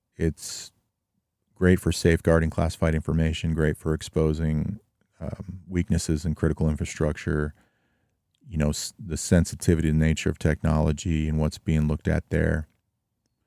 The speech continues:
and, you know, stopping any compromise from foreign intelligence adversaries and activities. Now, what makes this interesting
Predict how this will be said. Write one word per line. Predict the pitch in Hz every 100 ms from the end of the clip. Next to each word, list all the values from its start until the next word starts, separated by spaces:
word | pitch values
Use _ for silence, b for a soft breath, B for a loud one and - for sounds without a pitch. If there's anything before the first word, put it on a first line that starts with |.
| _ _ _ _ _ -
and, | 76 73 73 73 - _ _ _ _ _ _ -
you | 82
know, | 73
stopping | - - 85 - 80
any | 78 78
compromise | - 80 76 82 80 78 80 - - _ _ _ _ -
from | 82 78 82 - _ _ _
foreign | 101 87
intelligence | 80 - 78 73 80 80 - _ _ _ _ _ _ -
adversaries | 87 82 85 - 80 78 78
and | 80 80 -
activities. | 82 - 107 95 - - _ _ _ _ _ _
Now, | 104 104
what | 131
makes | 131 117 -
this | 101
interesting | 90 95 101 90 82 76 78